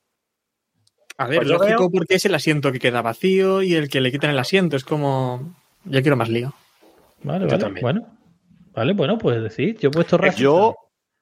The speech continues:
Speaker 4: yo creo que, eh,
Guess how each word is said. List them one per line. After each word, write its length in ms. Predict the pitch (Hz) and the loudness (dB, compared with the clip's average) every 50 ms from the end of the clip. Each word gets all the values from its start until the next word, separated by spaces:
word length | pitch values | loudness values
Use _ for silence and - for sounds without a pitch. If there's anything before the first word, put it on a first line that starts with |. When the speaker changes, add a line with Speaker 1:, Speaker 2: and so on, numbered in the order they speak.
| _ _ | _ _
Speaker 4:
yo 540 | - _ - - 139 151 175 196 196 196 - | -20 _ -4 0 2 4 4 2 0 0 2
creo 420 | 127 113 113 107 104 98 90 - - | 2 4 6 6 4 4 2 0 0
que, 340 | - 98 95 95 90 - - | 0 2 2 2 0 -2 -4
eh, 1000 | - 107 101 92 90 87 85 85 85 82 82 82 82 82 82 80 80 80 80 | -2 0 2 2 2 2 2 0 -2 -2 -4 -6 -6 -8 -10 -12 -14 -18 -20